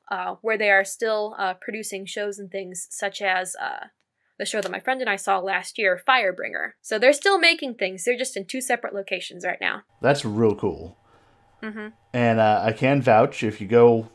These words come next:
Speaker 2: listen to, uh, Harry Potter musical,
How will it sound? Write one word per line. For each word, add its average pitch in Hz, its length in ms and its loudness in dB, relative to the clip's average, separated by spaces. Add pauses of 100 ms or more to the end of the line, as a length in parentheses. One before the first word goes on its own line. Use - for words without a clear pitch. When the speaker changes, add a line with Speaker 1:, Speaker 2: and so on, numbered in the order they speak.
Speaker 2:
listen 117 340 -2
to, 107 400 0
uh, 98 320 2
Harry 110 200 2
Potter 110 260 4
musical, 110 560 -6